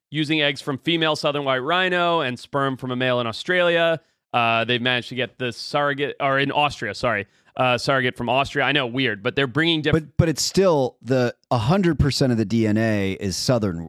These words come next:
Speaker 2: white rhino. The, the embryo was already fully intact. She's just carrying it.
Speaker 1: Correct. Uh, sou-, southern, yeah.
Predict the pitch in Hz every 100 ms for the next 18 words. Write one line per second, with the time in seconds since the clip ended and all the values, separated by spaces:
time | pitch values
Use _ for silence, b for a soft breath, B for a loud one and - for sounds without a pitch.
0 | _ 107 90 107 123 107 87 78 - _
1 | _ _ _ 120 - - 143 160 190 151
2 | 120 104 98 95 92 - _ _ _ -
3 | 123 135 113 107 - 110 101 87 - 123
4 | 87 85 - _ _ - 175 165 107 110
5 | - - 135 98 78 71 60 - 147 123
6 | 95 - 147 143 131 - 156 147 139 185
7 | 127 95 110 117